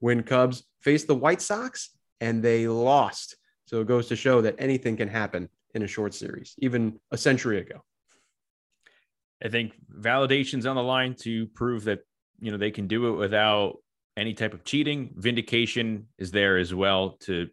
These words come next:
Speaker 2: show that they can finally get over the <laughs> hump against, uh, a wild card team out of the, uh, out of the N L East. Get over that hump and, and yeah, validate a, a dynasty, so to speak, uh, in Houston.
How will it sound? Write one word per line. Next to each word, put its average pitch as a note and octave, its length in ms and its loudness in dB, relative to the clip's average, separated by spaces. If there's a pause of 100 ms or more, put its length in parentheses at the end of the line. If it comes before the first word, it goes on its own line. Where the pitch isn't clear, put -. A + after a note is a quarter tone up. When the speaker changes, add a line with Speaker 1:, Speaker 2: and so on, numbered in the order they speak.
Speaker 2:
show G2 200 -4
that F2+ 100 -4
they F#2 140 -2
can E2+ 260 -8
finally F2+ 380 -2
get E2+ 160 0
over F2+ 160 0
the F2 80 0
<laughs> - 180 -6
hump F#2+ 220 0
against, F2 480 -2
uh, F2 320 2
a F2 60 0
wild G#2+ 300 2
card F#2+ 220 -4
team F2 360 -6 (480)
out F#2+ 160 4
of F#2 140 0
the, F#2 220 2
uh, F2 200 2
out F#2 140 2
of F#2 60 2
the F#2 140 -2
N F#2 100 0
L F2+ 140 0
East. - 220 -6
Get G2+ 140 0
over G2+ 220 0
that F2+ 160 -2
hump E2+ 360 -10
and, E2 260 -10
and E2 360 -8
yeah, C3+ 300 0
validate G2+ 540 0 (120)
a, F2 280 -4
a F2+ 140 -2
dynasty, F2 560 -2
so F#2 160 -6
to E2+ 80 -6
speak, E2 380 -8 (480)
uh, E2 200 2
in E2 100 -4
Houston. E2+ 460 -6